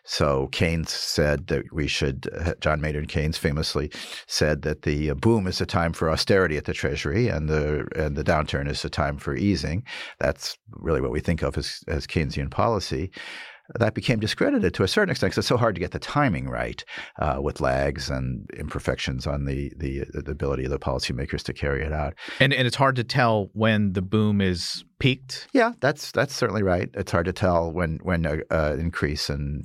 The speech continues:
Speaker 1: growth is permanent versus temporary.
Speaker 2: And transmission channels differ? They take time?
Speaker 1: All that's true. And so those are all reasons to be humble and modest in our ability to do, you know, to, to,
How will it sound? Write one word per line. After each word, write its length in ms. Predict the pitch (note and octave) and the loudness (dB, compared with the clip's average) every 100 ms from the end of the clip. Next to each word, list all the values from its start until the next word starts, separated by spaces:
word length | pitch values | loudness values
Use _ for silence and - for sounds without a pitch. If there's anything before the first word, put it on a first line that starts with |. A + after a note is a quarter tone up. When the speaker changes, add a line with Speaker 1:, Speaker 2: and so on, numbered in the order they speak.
| - | -2
Speaker 1:
growth 300 | F2 D2+ D2 | 0 0 -2
is 80 | C#2 | -4
permanent 380 | - D2 C#2+ | 0 0 0
versus 280 | - B1 - | -4 -4 -4
temporary. 600 | - C2 C#2 C#2+ C#2 C#2+ - - | -2 -4 0 0 2 -2 -6 0
Speaker 2:
And 140 | A#2 | 2
transmission 600 | A2+ A#2+ A2 A#2 B2+ A#2+ | 4 4 2 2 2 2
channels 680 | A2+ B2+ A#2 A2+ G#2+ - - _ A2+ | 2 2 2 2 -2 -4 -10 _ -2
differ? 500 | G#2+ A#2 C3+ D3+ C#3+ _ - | 2 4 4 0 -2 _ -4
They 160 | G#2+ F#2+ | 0 2
take 320 | A2 F#2+ - | 2 0 -2
time? 560 | - G2 G2+ B2 D3 C3 - | 2 4 4 2 -2 -8 -6
Speaker 1:
All 200 | - G2+ | 2 2
that's 260 | G#2 E2+ - | 4 0 0
true. 240 | - D2 | 0 2
And 100 | G#2+ | 2
so 100 | F3+ | 2
those 180 | D#3+ D#3 | 2 2
are 100 | C3+ | 2
all 100 | A#2 | 4
reasons 380 | G#2+ G2+ F2 - | 2 0 0 -2
to 100 | D#2 | 0
be 140 | E2+ | 2
humble 280 | E2 F2 D#2 | 4 2 2
and 120 | D2 | 2
modest 480 | E2 F#2 D#2 - - | 4 4 2 -4 -4
in 180 | C#2+ C#2 | -4 -2
our 220 | C#2 C#2+ | -2 -2
ability 420 | C#2+ D2 C#2+ C2+ | 0 2 2 -2
to 140 | C#2+ C2+ | -4 -2
do, 420 | D2+ C#2+ C2 B1+ D#2 | -2 0 -2 -4 -6
you 100 | C#2+ | -4
know, 180 | C2 | -4
to, 360 | C#2+ - C2+ C2 - | -4 -2 -2 -2 -6
to, 240 | - - | -4 -4